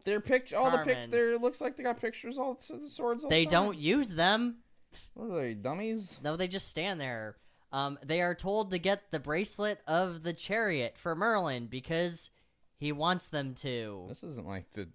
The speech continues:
Speaker 1: <laughs> Alexander Dumas
Speaker 2: No.
Speaker 1: novel at all.
Speaker 2: Um, but it's in, but the bracelet is in the real world, and Merlin can't go there,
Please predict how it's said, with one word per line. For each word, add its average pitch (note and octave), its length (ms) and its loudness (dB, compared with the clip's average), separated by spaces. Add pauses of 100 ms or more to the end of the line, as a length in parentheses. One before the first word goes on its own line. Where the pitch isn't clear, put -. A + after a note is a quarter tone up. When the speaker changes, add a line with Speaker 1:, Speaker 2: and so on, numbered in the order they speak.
(140)
Speaker 1:
<laughs> - 200 -12
Alexander A2+ 460 -6
Dumas A#2 420 -4
Speaker 2:
No. B2+ 100 -2
Speaker 1:
novel G3 280 4
at A2+ 60 2
all. C3+ 460 2
Speaker 2:
Um, C3+ 420 -2
but D3+ 240 0
it's F3 180 -2
in, F#3 380 -4
but D3+ 220 -6
the D3+ 160 0
bracelet F#3+ 560 -2
is F3+ 140 -2
in G3+ 100 0
the G#3 100 2
real A3 280 2
world, C#3+ 520 2 (480)
and D3+ 160 0
Merlin G3+ 360 0
can't F#3 340 -2
go F#3+ 240 4
there, A#2 440 -2